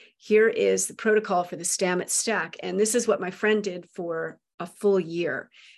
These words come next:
So on days one to four, you would take point one to point two grams of dried psilocybin mushrooms,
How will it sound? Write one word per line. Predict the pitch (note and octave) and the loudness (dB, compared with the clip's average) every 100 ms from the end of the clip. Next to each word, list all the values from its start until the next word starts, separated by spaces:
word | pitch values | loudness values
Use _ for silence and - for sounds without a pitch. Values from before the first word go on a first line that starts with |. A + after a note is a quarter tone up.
| _ | _
So | - G3 F#3 | 0 4 4
on | F#3 F#3 | 2 0
days | F#3+ G3+ A#3 A3+ | 4 4 4 2
one | F#3 F#3+ G#3 | 0 0 2
to | G#3 | 0
four, | - - G#3 F3+ C#3 G3+ - _ _ _ _ | -4 -2 0 0 -4 -10 -16 _ _ _ _
you | F#3 F#3+ | -2 2
would | G3 | 2
take | G#3 E3+ D#3+ - _ _ _ | 0 -4 -4 -10 _ _ _
point | - A3 G#3+ G#3+ G#3+ | -4 4 4 4 0
one | G3 F#3+ G3 G#3+ B3+ C4+ _ _ _ - | -4 -2 0 2 0 -2 _ _ _ -4
to | A3 | -2
point | G#3+ - G3+ F#3+ F#3+ - | -2 -4 -2 -2 -4 -8
two | - G#3+ G#3 G3+ | -2 2 2 2
grams | G3 F3+ E3 D3+ D#3 - - - | -2 -4 -4 -10 -10 -12 -12 -12
of | E3+ | -12
dried | F3+ F3+ E3+ E3+ - _ | -4 -2 0 -2 -6 _
psilocybin | - F#3 E3+ - D#3+ E3 | -4 -4 -4 -4 -6 -6
mushrooms, | D#3+ D#3 - D#3 D3+ G#3+ - | -8 -6 -6 -6 -6 -6 -6